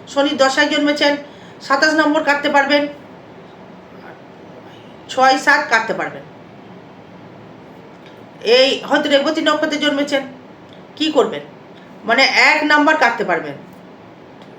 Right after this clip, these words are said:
আট, নয় কাটতে পারবেন, এগুলো পেলেও পেতে পারেন। এবার বলি কিভাবে কাটবেন। ধরুন হয়তো আপনাকে বললাম যে অনেকেই, অনেকেই বলেছি, পঁচিশ বলেছি, দশ বলেছি, এক বলেছি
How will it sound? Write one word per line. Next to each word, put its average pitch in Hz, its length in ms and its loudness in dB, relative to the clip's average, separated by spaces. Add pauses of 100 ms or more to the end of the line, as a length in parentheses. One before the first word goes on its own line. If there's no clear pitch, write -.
(1700)
আট, 277 120 2 (140)
নয় 254 280 4
কাটতে 220 280 0
পারবেন, 147 240 -10 (1000)
এগুলো 269 180 2 (100)
পেলেও 339 280 4
পেতে 330 180 0
পারেন। 233 160 2 (100)
এবার 320 260 4
বলি 320 140 4 (100)
কিভাবে 294 280 2 (100)
কাটবেন। 175 300 -2 (1300)
ধরুন 359 600 4 (200)
হয়তো 294 280 2 (160)
আপনাকে 277 340 2 (140)
বললাম 269 320 4 (1200)
যে 269 100 4 (280)
অনেকেই, 294 380 2 (180)
অনেকেই 294 380 2
বলেছি, 294 200 0 (100)
পঁচিশ 285 280 0
বলেছি, 285 200 0 (100)
দশ 262 200 4
বলেছি, 277 200 2 (120)
এক 254 140 0
বলেছি 285 240 -2